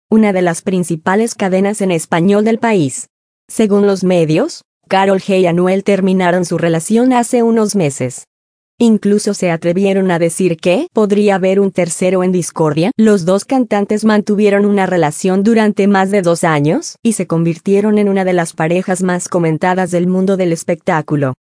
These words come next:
También hicieron frecuentes expresiones de amor en las redes sociales.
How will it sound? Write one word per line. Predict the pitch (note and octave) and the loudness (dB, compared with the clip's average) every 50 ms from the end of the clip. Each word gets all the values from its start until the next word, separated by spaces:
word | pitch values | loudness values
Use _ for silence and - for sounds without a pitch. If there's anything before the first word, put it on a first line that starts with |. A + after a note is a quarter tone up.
| _ _ _ _ _ _ | _ _ _ _ _ _
También | - A#3 A3 G#3 G3+ A3 G#3+ G#3 | -2 0 0 2 2 2 2 2
hicieron | G#3 G3+ - G3+ F#3+ F#3+ F#3+ F#3+ | 0 0 0 -2 0 0 0 -2
frecuentes | - - E3 E3 D#3+ F#3+ G3 G3 F#3 - G#3+ - | -2 -2 -4 -2 0 0 0 0 0 0 -2 -2
expresiones | G3 F#3 - - - E3 D#3 D#3 - F#3 F#3 F#3+ G3 F#3+ F#3+ | -2 -4 -4 -4 -2 -2 -2 0 0 0 0 2 2 0 0
de | G3+ F#3+ | 0 0
amor | F#3+ F#3 F3+ F3 F3+ | 2 2 2 2 2
en | F3+ E3+ | 0 0
las | E3 D#3+ D#3 - E3+ | 0 -2 -2 -4 -6
redes | E3 F3 F3+ F3 F#3+ G#3 - | -4 -2 0 0 0 -2 -2
sociales. | - G#3+ G#3 - A#3 G3 D3+ C3+ C3+ C3 - - - | -4 -4 -2 -2 0 0 0 0 -2 -6 -8 -12 -18